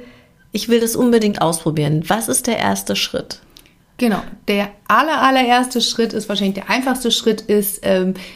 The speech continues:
Speaker 2: entweder, ähm, mamli punkt de direkt einzugeben, ähm, oder in den App Store zu geben, äh, gehen und dort Mamli einzugeben und die App direkt runterzuladen, M A M L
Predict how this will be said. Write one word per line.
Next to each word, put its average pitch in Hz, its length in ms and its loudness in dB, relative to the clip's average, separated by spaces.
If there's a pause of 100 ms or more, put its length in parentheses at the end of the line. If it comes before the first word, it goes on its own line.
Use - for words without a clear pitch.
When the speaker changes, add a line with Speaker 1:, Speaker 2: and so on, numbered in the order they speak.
(120)
Speaker 2:
entweder, 180 580 -4
ähm, 165 460 -4 (400)
mamli 185 560 0
punkt 185 340 -4
de 190 280 -2
direkt 175 360 -4
einzugeben, 247 960 4
ähm, 190 300 2
oder 196 280 2
in 185 100 -6
den 185 120 -6
App 254 220 -6
Store 214 320 -4
zu 208 140 -6
geben, 196 500 0
äh, 196 320 -6
gehen 196 240 -4
und 180 160 -4
dort 185 200 -6
Mamli 202 540 2
einzugeben 196 540 -4
und 185 140 -6
die - 80 -10
App - 140 -10
direkt 185 320 -10
runterzuladen, 190 840 -4
M 190 260 -4
A 175 160 -4
M 190 300 -4
L 175 180 -6